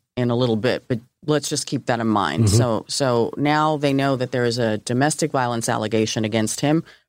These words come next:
Speaker 1: from the woman who's missing. They have just found child pornography on his phone, and he's got marks on his neck, according to the police. So the next thing that the cops do is they ask the family,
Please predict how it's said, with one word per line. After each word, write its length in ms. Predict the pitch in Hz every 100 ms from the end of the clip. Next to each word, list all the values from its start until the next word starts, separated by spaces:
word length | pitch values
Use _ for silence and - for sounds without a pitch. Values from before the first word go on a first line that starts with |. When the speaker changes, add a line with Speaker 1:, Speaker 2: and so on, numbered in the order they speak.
| -
Speaker 1:
from 260 | 208 208
the 80 | 175
woman 240 | 139 117 107
who's 200 | 101 113
missing. 360 | 98 - 170 - _
They 80 | 151
have 100 | 139
just 280 | 135 196 -
found 280 | 147 127 127
child 300 | 143 123 117
pornography 680 | 123 117 127 117 113 113 98 -
on 220 | 107 107
his 260 | 104 98 -
phone, 360 | 90 78 180 - _ _ _ - - _ _ _ -
and 460 | 175 165 160 151 147
he's 180 | 151 143
got 240 | 147 -
marks 380 | 143 151 - 117
on 80 | 110
his 180 | 92
neck, 300 | 110 78 - - -
according 320 | 117 127 107
to 40 | 98
the 100 | 107
police. 440 | - 98 - - - _ _ _ _ _ -
So 260 | - 196 180
the 80 |
next 260 | 180 233 -
thing 200 | 247 220
that 120 | 190
the 60 | 190
cops 400 | 202 202 - -
do 300 | 175 160 160
is 640 | 143 131 123 123 127 - -
they 220 | - 160 156
ask 360 | 151 175 -
the 100 | 196
family, 640 | - 156 135 135 131 127